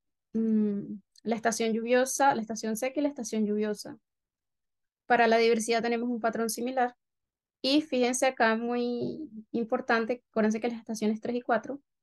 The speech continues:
son las que están alteradas. Y en esos, en todos los casos, son donde tenemos la mayor riqueza y la menor diversidad de especies de macroinvertebrados.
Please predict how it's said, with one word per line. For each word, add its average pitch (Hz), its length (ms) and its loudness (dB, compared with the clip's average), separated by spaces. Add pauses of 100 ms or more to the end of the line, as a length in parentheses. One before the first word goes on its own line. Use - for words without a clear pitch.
(480)
son 220 220 0
las 220 140 2
que - 100 -12
están 214 480 2
alteradas. 214 760 0
Y 247 140 0
en 247 80 2
esos, 254 320 0
en 254 120 -4
todos 226 180 -2
los 240 140 -6
casos, 240 300 0
son 214 160 0
donde 226 260 -2
tenemos 220 300 -2
la 214 100 0
mayor 202 320 0
riqueza 247 520 -2
y 254 100 -4
la 226 100 -4
menor 202 300 -2
diversidad 214 680 -4
de 226 140 -4
especies 208 580 -4
de 220 100 -2
macroinvertebrados. 214 1080 -2